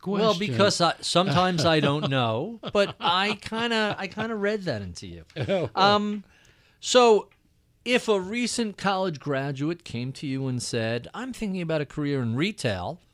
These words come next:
Speaker 1: what sort of advice, what sort of career advice would you give them?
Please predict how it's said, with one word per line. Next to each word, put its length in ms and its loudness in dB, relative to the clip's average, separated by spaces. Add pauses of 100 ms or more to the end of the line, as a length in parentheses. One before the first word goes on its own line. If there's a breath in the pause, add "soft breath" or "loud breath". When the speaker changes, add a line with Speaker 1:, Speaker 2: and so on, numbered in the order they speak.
(260)
Speaker 1:
what 200 -4
sort 220 0
of 120 -6
advice, 800 -10 (100)
what 160 -10
sort 180 -8
of 60 -14
career 400 -4
advice 500 -10
would 140 -10
you 80 -12
give 220 -14
them? 180 -20